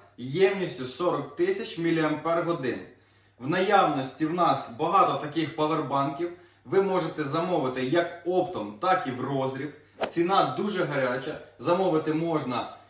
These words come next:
як в Instagram, в YouTube, в коментарях, будь-де ми з вами зв'яжемося і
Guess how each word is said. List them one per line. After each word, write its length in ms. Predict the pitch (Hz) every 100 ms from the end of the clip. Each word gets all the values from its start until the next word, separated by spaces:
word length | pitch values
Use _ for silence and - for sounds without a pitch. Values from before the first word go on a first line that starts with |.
| _ _
як 380 | 113 160 214 190
в 40 |
Instagram, 680 | 190 - 165 160 156 151 131 - - -
в 40 |
YouTube, 600 | 143 196 196 180 175 156 -
в 120 | -
коментарях, 800 | 175 185 190 185 170 135 117 127
будь-де 440 | 175 151 135 190
ми 140 | 190 160
з 40 |
вами 280 | 156 147 143
зв'яжемося 800 | 135 185 185 190 185 185 180 - 143
і 280 | 151 151